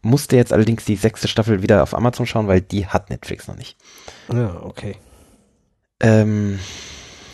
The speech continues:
Speaker 1: sechs Staffeln klingt so harmlos. Das sind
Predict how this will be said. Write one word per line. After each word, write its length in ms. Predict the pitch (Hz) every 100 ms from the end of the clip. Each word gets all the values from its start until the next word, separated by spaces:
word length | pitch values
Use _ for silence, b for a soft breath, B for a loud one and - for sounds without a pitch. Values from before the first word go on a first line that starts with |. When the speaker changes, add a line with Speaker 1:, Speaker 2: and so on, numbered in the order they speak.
| B -
Speaker 1:
sechs 320 | - 139 -
Staffeln 420 | - 127 143 127 -
klingt 320 | - 143 175
so 180 | 175 139
harmlos. 680 | 147 165 185 233 - - -
Das 220 | 117 -
sind 360 | 147 147 -